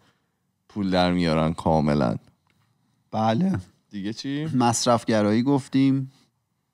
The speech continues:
Speaker 2: انواع استرس گفتیم. ایمان راجع به کردها ش-، صحبت کرد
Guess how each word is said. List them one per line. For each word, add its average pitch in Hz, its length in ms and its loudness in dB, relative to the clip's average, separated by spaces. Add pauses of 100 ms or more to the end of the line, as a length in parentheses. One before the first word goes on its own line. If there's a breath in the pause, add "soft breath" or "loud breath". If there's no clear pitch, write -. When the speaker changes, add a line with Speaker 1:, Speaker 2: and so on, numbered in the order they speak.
(420)
Speaker 2:
انواع 104 440 2
استرس 104 520 -4
گفتیم. 120 600 -2 (480 soft breath)
ایمان 123 220 2
راجع 139 180 4
به 151 100 2 (140)
کردها 123 540 2
ش-، - 140 -10
صحبت 131 580 -2
کرد 131 400 -2